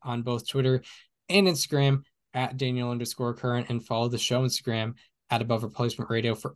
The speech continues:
all the show needs. We hope you enjoyed this one, and we hope to see you next time,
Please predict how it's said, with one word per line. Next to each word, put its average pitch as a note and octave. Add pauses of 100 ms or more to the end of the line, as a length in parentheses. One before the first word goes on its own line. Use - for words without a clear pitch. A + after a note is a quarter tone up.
all E3+
the F3
show B2
needs. A#2 (300)
We C3+
hope G#3+
you A3+
enjoyed F3
this F3
one, A2+
and A#2+
we D3
hope D#3
to F#3
see -
you F3 (320)
next E3+
time, B2+